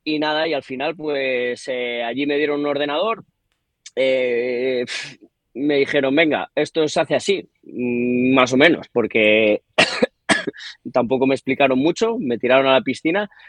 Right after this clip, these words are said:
y poquito a poco, pues, lo fuimos sacando adelante. Empecé con, con otro español de cámara, con Adri, y, bueno, entre los dos fuimos sacando el curro,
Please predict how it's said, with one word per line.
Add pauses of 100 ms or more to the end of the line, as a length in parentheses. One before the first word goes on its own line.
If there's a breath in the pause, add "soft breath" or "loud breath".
(320 loud breath)
y
poquito
a
poco,
pues,
lo
fuimos
sacando
adelante.
Empecé
con,
con
otro
español
de
cámara, (180)
con
Adri, (680)
y,
bueno,
entre
los
dos
fuimos
sacando
el
curro,